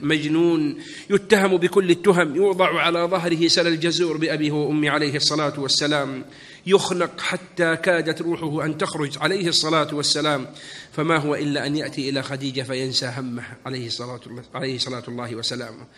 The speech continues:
وغمه، ما هو إلا أن يلجأ إليها ويأنس بها فتنسيه كل همومه وغمومه. كانت له من أعظم الناصر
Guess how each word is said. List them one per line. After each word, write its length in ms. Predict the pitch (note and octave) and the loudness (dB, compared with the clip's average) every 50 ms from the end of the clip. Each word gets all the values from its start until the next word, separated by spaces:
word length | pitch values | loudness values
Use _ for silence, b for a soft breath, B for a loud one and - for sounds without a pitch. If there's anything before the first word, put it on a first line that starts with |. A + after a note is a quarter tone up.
| B B B B B - | B B B B B 4
وغمه، 540 | E3+ D#3+ D#3 F3+ F3+ E3+ D3+ C#3 B2+ - - B B B B B - | 4 6 6 4 4 2 0 -2 -4 -4 -8 B B B B B -6
ما 140 | G3 - A3 | 0 0 4
هو 180 | G3 G3+ G3+ | 6 6 6
إلا 320 | G3 G#3 G3+ G3 F#3+ F3+ F#3 | 6 4 4 4 4 4 4
أن 80 | F#3+ | 2
يلجأ 380 | F#3+ G3+ G3+ F#3+ E3 D3+ F#3+ - | 2 0 0 0 2 4 2 4
إليها 540 | D#3+ F#3 F#3+ G3+ F#3+ F3+ D#3 D3+ - - B B B B B B B | 4 0 0 2 2 4 4 2 0 -2 B B B B B B B
ويأنس 560 | - F3 G3 A3 G#3+ F3 F#3 F#3+ F#3+ F#3 - F3 | 6 6 8 8 6 4 2 2 2 2 2 2
بها 300 | F#3 A3 G3 F#3+ F#3+ F3 | 2 0 2 2 2 2
فتنسيه 580 | F3+ F3+ D#3+ G3 G3 F#3 - A3 G3 F#3+ F#3+ | 2 -2 -2 -2 0 2 2 0 0 -2 -4
كل 300 | F#3 - A3 G#3+ G3+ G3 | -4 -4 -6 -2 2 2
همومه 540 | F#3 E3 F#3 F#3 G3+ A3 G#3 F#3+ F#3 E3 F#3 | 2 2 2 0 2 0 0 0 2 2 2
وغمومه. 540 | F#3 F#3 F3+ E3+ F#3 F#3+ G#3 A3 G3+ F#3 F3 | 2 2 2 2 2 0 0 0 2 2 2
كانت 560 | C#3+ - - F#3 G3 G3+ G3 F#3+ F#3+ F#3 - | 2 4 4 4 4 4 2 0 -2 -4 -4
له 280 | F#3 G3+ G3 F3+ F#3 F#3 | -4 -4 -2 0 0 2
من 240 | F3+ F3+ F#3 F3+ F#3 | 2 0 -2 0 -4
أعظم 340 | G#3 E3+ C#3+ E3 F3+ F3+ F3+ | -4 -4 -4 -4 -4 -2 -2
الناصر 480 | F3+ F3 F#3 G3+ G3+ G3+ - G#3+ A#3 | -2 -2 -2 -2 -2 0 0 0 0